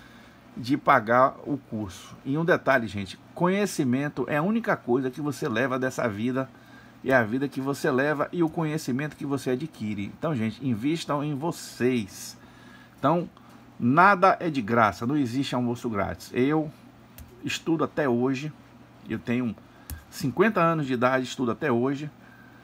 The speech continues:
sempre um novo aprendizado. É muito importante trocar informação, que é chamado network, trocar informação, conhecer pessoas, fazer um relacionamento que você desenvolva a sua profissão e venha ter uma vida aí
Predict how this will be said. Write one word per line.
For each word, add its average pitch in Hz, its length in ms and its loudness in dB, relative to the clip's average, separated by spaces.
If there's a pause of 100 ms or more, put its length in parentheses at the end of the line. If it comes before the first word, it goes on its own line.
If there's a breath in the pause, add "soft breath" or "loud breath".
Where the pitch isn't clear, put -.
(160 loud breath)
sempre 165 760 0
um 139 100 0
novo 151 240 2
aprendizado. 120 800 0 (160)
É 151 200 -2
muito 156 480 2
importante 131 500 -2
trocar 135 340 0
informação, 123 680 0
que 123 80 -4
é 120 40 -2
chamado 117 440 0
network, 127 580 -2
trocar 123 400 0
informação, 120 720 0 (1000 loud breath)
conhecer 156 420 2
pessoas, 151 840 -2
fazer 135 280 0
um 147 60 0
relacionamento 127 960 2
que 131 120 0
você 123 300 0
desenvolva 131 840 0
a - 20 -6
sua 120 180 -2
profissão 165 600 -2 (520 loud breath)
e 175 120 2
venha 196 180 4
ter 208 120 -2
uma 196 120 2
vida 156 300 2
aí 131 280 2